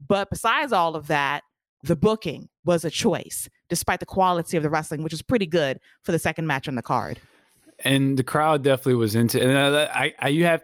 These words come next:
Speaker 2: like, we have to talk about and acknowledge the crowd was d-, definitely into it, you know, regardless of how we felt about the match, the crowd was into it.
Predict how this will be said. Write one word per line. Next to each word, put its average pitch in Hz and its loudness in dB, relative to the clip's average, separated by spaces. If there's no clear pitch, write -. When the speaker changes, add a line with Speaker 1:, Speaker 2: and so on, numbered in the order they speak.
Speaker 2:
like, 135 2
we 151 0
have 156 0
to 151 -10
talk 127 -2
about 113 0
and 110 0
acknowledge 117 0
the - -20
crowd 160 0
was 143 -2
d-, 127 -2
definitely 143 2
into 156 0
it, - -10
you 131 0
know, 123 2
regardless 127 2
of 131 -2
how 120 0
we 127 0
felt 117 0
about 113 -2
the 110 -6
match, 120 -2
the 123 -6
crowd 120 0
was 120 -2
into 127 2
it. 123 0